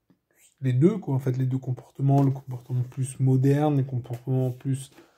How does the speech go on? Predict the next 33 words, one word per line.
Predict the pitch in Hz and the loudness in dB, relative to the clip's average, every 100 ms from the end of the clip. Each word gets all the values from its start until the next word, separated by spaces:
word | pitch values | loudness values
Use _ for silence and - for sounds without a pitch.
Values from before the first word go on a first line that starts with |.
| _ _ _ - | _ _ _ -10
Hagakure | - 123 127 - 131 131 | -6 -2 -4 -4 -2 -2
style, | 120 - 156 151 139 | -2 -6 -4 -2 -2
tu | 139 | -2
vois. | 139 156 - _ _ _ _ _ _ - | -2 -4 -10 _ _ _ _ _ _ -6
Et, | 180 135 131 | 2 4 6
euh, | 131 127 123 123 123 123 | 4 2 0 -2 -2 -4
c'est | 123 - | -6 -4
vrai | 127 135 151 | 0 2 0
que | 147 | -2
c'est, | - - - - 127 120 117 | -8 -8 -8 -6 -4 -4 -4
c'est | 117 - | -8 -4
intéressant, | 127 123 131 131 127 - 147 147 | -4 -2 0 0 -2 0 2 2
justement, | 139 - 135 139 | 0 0 2 4
la, | 127 120 117 143 139 - _ _ _ _ _ _ _ | 4 0 -6 -12 -16 -20 _ _ _ _ _ _ _
parce | - | -2
que | - | 4
j'ai | 160 170 | 4 6
vu | 180 | 2
sur | 190 165 | 0 -2
Internet, | 147 143 147 180 185 151 | -2 0 0 0 -2 -2
euh, | 135 131 | 0 0
j'ai, | 127 131 | 0 -2
sur | 131 135 | -2 0
le | 127 | 0
for-, | 123 - 127 135 | -2 -6 -4 -6
je | - | -10
sais | - | -14
plus | 135 139 | -6 -4
sur | 127 | 0
quel | 123 120 | 0 -2
site, | - 143 139 | -2 -2 -2
tout | - | -4
ça, | - 170 185 | 0 2 2